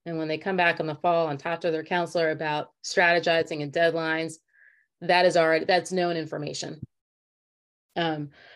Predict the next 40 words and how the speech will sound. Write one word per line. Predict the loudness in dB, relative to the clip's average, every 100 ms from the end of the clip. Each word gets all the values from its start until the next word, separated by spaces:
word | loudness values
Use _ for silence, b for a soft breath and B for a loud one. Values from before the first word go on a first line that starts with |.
| B B B
but | 6
I | 6
do, | 4 4 4 2 -6 _
you | -2 2
know, | 2
think | 0 -4 -2
that | -2
if | -2
a | -4
student | -6 -6 -6
has | -6 -4 -4 -4
a | -4
first | 2 2 2
choice | 0 0 0
school | 2 4 4 2
that | 2
they've | 2 0 2
always | 2 4 2
wanted | 0 -4 -2
to | -4
attend | -4 -6 -6
their | -4
entire | -6 -6 -4 -2 0
life, | 2 4 2 0
they've | 0 0 2
been | 2 0 -4 -10 -12
to | -4
the | -4
school, | -2 0 0
they | 0
visited, | 4 6 6 6 6
they | 4 0
loved | 0 2 2 2
it, | 0 0 -8 _ _ _ _ _ _ _ _ _ -4
and | 0 2 2
they |
can | 0 -2
handle | -4 -2 0 0 -4 -10 _ _ _ _ _ _ -10
paying | -4 -2 -2
that | -4 -6